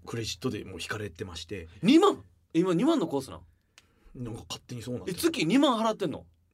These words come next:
Speaker 1: それで、俺月二万で一回しかデートしてないね。
Speaker 2: もったいな。
Speaker 1: <laughs> いや、分かって、だから、この、だからオフとかも、結構先やったりとかしたら、月にな、えーと、多分四回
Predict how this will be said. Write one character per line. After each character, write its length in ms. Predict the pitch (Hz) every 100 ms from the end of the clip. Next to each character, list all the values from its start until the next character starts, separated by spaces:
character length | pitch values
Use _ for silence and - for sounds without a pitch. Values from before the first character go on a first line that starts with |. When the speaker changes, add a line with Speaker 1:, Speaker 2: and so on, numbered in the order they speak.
| -
Speaker 1:
そ 140 | -
れ 40 | 120
で、 120 | 139
俺 180 | 139 139
月 240 | - 240
二 140 | 208
万 200 | 226 208
で 100 | 135
一 160 | 120 156
回 160 | - 180
し 80 | -
か 80 | 120
デ 80 |
ー 20 | 117
ト 100 | 107
し 60 |
て 60 | 101
な 100 | 82
い 60 |
ね。 120 | 80 82 _ _ _ _ -
Speaker 2:
も 220 | 156 269
っ 20 |
た 260 | 269 302 294
い 80 | 294
な。 160 | 320
Speaker 1:
<laughs> 560 | - - - - - 185
い 80 | 202
や、 120 | 143 - - -
分 140 | 226 277
か 80 | 320
っ 40 |
て、 120 | 233
だ 120 | 208
か 80 | 226
ら、 240 | 190 160 - - -
こ 140 | - 427 403 381 -
の、 40 |
だ 80 | 233
か 60 | 196
ら 100 | 156
オ 160 | 302
フ 160 | 466 330
と 100 | 151
か 140 | 139
も、 360 | 110 160 131 - - _ _
結 220 | - 427 -
構 140 | 302
先 220 | 247 226
や 60 | 226
っ 40 |
た 100 | 202
り 40 | 135
と 60 |
か 80 | 104
し 60 | 113
た 80 | 95
ら、 260 | 113 87 - _ _ _
月 320 | - - 508
に 140 | 233 117
な、 160 | - - _ _ _ -
え 100 | 143
ー 40 |
と、 120 | 127
多 180 | - 262
分 320 | 285 160 151
四 380 | 147 415 440 302
回 440 | 247 175 147 160